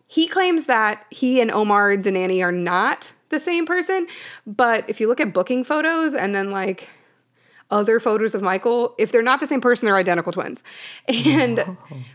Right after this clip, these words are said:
Speaker 1: so first he was Omar Denani, and then he changed his name to Omar Petrin, and then he changed his name to Michael Petrin. So, like, anybody with, like, a keen eye and a s-,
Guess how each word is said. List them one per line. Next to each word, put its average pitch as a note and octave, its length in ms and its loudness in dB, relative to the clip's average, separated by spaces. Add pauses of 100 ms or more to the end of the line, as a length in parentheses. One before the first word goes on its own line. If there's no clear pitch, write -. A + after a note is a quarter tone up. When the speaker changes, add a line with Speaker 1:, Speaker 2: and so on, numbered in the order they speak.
(400)
Speaker 1:
so C4 140 2
first F4+ 300 0
he D#4+ 80 4
was C4 180 0
Omar A3+ 320 2
Denani, F3 560 -2 (260)
and A3 160 0
then A#3+ 100 2
he C4 100 -2
changed B3+ 240 -2
his A3+ 80 -2
name A3 180 2
to A3+ 220 0
Omar G#3 340 2
Petrin, F3 680 -4 (280)
and G#3+ 180 0
then B3 100 2
he C4 80 2
changed B3 280 -2
his A3 100 -4
name G3+ 240 0
to G3+ 140 -8
Michael F3 500 -2
Petrin. - 560 -8 (460)
So, - 180 0
like, C4 240 2
anybody D4 400 2
with, B3+ 180 0
like, G3+ 200 -2
a F#3+ 40 -4
keen A3+ 320 -2
eye F#3+ 300 2
and F3 220 0
a - 40 -6
s-, - 140 -6